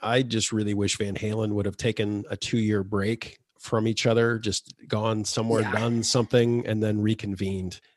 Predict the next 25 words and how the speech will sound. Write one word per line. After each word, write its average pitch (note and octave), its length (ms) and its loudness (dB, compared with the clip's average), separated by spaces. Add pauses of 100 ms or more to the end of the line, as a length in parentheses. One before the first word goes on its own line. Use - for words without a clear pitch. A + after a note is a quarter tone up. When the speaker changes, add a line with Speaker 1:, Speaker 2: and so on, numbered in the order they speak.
(120)
Speaker 1:
as F#2+ 520 -2 (300)
Van D2+ 180 -4
Halen. F2+ 400 -8 (160)
That's - 360 -6 (320)
really F#2 260 -2
what F#2 160 -6
my G2+ 220 -4
wish F2+ 260 -6
would F#2+ 160 -6
be. F2 320 -6
Speaker 2:
But G#3+ 340 0
Dave's B3 300 2
follow-up F3 560 6
album, C#3 320 2
the C#3+ 80 0
fir-, - 220 0
the E3+ 100 0
first - 300 4
solo A3 280 8
album C#3 220 6
was B2+ 240 -4
really D3 240 6
good D3 500 2
and C#3 580 0 (280)
was, E3 240 6